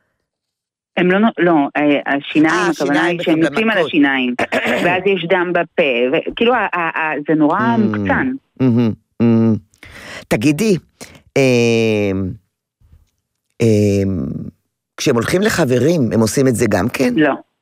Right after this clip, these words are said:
Speaker 1: לא.
Speaker 2: בקיצור, הם עושים את זה כשאת שם.
Speaker 1: כנראה.
Speaker 2: <laughs> בדרך כלל זה אנחנו, את יודעת, אנחנו הקהל.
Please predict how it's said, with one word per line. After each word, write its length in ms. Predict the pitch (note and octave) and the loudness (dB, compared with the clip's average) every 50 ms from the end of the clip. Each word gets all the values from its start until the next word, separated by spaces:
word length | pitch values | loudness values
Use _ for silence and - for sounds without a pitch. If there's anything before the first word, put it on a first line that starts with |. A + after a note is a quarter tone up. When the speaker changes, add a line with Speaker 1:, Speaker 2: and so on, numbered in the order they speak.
| - | -2
Speaker 1:
לא. 120 | - D3 C#3+ - - _ _ _ _ _ _ _ _ _ _ _ _ _ _ _ _ _ _ _ _ _ _ _ _ _ _ _ _ _ _ _ _ _ _ _ _ _ _ _ _ _ _ _ _ _ _ _ _ _ _ _ _ _ _ _ _ _ _ - - _ | 0 0 0 -2 -4 _ _ _ _ _ _ _ _ _ _ _ _ _ _ _ _ _ _ _ _ _ _ _ _ _ _ _ _ _ _ _ _ _ _ _ _ _ _ _ _ _ _ _ _ _ _ _ _ _ _ _ _ _ _ _ _ _ _ -20 -12 _
Speaker 2:
בקיצור, 340 | - D3+ - G3+ - A#3 G#3+ | -8 -6 -6 -4 -2 0 0
הם 60 | G3 | 2
עושים 260 | E3 D3 - - F3 F3 | 0 0 0 0 0 0
את 60 | E3 | 0
זה 100 | C#3 D#3 | 0 -2
כשאת 360 | - - - B2 G2 A#2+ A#2 | -2 -2 -2 -2 -2 -2 -4
שם. 240 | - - G#2 F#2+ G2+ G2+ F#2+ _ _ _ _ _ _ _ _ _ _ _ _ _ _ _ | -4 -4 -2 -2 -4 -6 -8 _ _ _ _ _ _ _ _ _ _ _ _ _ _ _
Speaker 1:
כנראה. 300 | - C#3+ C#3 C3+ C#3 D3 D3 D3 - _ _ - - - - G3 - A3 - - F#3 - F#3 - | 0 2 2 2 2 2 0 0 -2 _ _ -16 -8 -6 -4 -2 -2 -2 -2 -2 -2 -2 -4 -4
Speaker 2:
<laughs> 1000 | - D#3 - - E3+ - - F3+ E3 D#3+ - - - A#3+ C4 C#4 C#4 C4+ - - | -4 -6 -6 -6 -6 -6 -4 -4 -4 -4 -4 -4 -4 -4 -4 -2 -4 -6 -4 -2
בדרך 420 | F3 F#3 F3 F3+ F#3 F#3 G3 A#3+ C#4 | -2 0 2 2 0 0 -2 -4 -4
כלל 260 | - G3 F3 E3+ E3 | -4 -2 -2 -2 -2
זה 160 | D#3 E3+ D#3 | -2 -2 -2
אנחנו, 420 | D3+ C3+ D#3 E3+ F3+ - - D#3+ C#3+ | -2 -2 -4 -4 -6 -6 -4 -4 -2
את 120 | C3 - | -2 0
יודעת, 200 | C#3+ C#3+ D3 - | -2 -2 -2 -2
אנחנו 360 | C3 C3 D3 - - F3+ E3 | -2 -4 -4 -4 -4 -2 -2
הקהל. 520 | D3+ C#3 - - C3+ B2 C#3+ D3 C#3+ C#3 | -2 -2 -2 -4 -2 -2 -2 -2 -4 -4